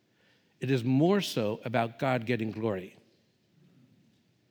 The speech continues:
If you are struggling with forgiving someone or praying for an enemy, my guess is it's because you're focusing on this relationship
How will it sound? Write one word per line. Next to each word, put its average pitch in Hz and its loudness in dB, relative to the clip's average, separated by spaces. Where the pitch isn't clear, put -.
If 131 2
you 214 4
are 247 4
struggling 160 4
with 147 4
forgiving 175 6
someone 113 2
or 131 0
praying 202 2
for 151 2
an 143 0
enemy, 143 2
my 139 2
guess 202 4
is 156 6
it's 156 0
because 175 4
you're 151 6
focusing 175 2
on 143 6
this 190 6
relationship 123 2